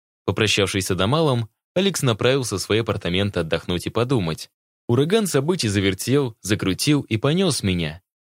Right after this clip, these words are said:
Но куда? Правильно ли поступаю или неправильно? С другой стороны, в любом поступке есть рациональное зерно.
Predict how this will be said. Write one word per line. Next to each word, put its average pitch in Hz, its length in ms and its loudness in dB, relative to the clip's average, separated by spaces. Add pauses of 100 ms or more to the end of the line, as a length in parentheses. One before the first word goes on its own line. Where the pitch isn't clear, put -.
Но 190 120 2
куда? 110 500 2 (280)
Правильно 165 320 2
ли 101 140 2
поступаю 95 640 0
или 95 200 -2
неправильно? 101 760 0 (500)
С 107 100 -2
другой 185 300 2
стороны, 117 400 0
в 98 60 -2
любом 92 280 0
поступке 98 500 -2
есть 92 360 -2 (100)
рациональное 92 680 0
зерно. 117 540 -2